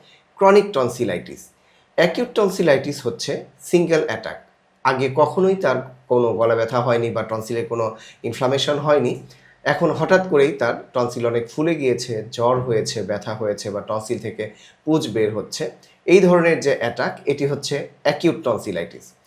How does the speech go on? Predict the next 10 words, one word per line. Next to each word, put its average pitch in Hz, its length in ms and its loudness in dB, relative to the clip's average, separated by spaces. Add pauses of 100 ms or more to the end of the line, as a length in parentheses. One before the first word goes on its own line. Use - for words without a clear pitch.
(240)
এবং 180 320 6
এই 202 180 12
যে 233 180 6
অ্যাকিউট 190 400 2
টনসিলাইটিস, 123 760 -2
এটি 120 180 -4
যদি 123 220 -2
দীর্ঘদিন 135 640 -4
ধরে 110 200 -4
থাকে, 101 460 -8